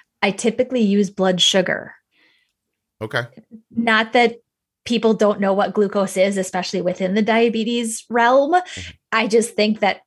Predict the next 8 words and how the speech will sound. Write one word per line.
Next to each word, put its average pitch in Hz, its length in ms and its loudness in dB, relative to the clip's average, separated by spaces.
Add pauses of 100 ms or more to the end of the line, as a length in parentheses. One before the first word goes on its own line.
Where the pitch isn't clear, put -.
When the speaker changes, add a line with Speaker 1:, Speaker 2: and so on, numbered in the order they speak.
Speaker 1:
blood 196 280 0
sugar 196 340 0
is 180 320 0
often 180 580 -4
more 185 280 0
what 180 260 -4
we 165 380 -4 (680)
say. 226 560 -4